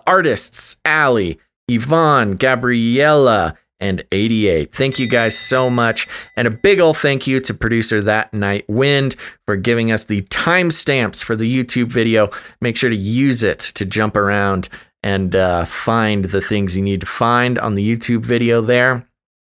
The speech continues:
Remember, we're on the value for value system. We need producers, uh, to,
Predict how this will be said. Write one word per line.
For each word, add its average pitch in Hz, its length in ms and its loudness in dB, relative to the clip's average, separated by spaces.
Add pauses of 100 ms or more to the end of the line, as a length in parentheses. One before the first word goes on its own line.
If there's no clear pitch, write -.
(120)
Remember, 160 720 2 (300)
we're 135 120 2
on 151 100 2
the 147 40 2
value 170 440 2
for 175 120 0
value 175 360 2
system. 151 480 0
We 131 140 0
need 202 600 2
producers, 202 880 0 (360)
uh, 120 380 4
to, 135 380 2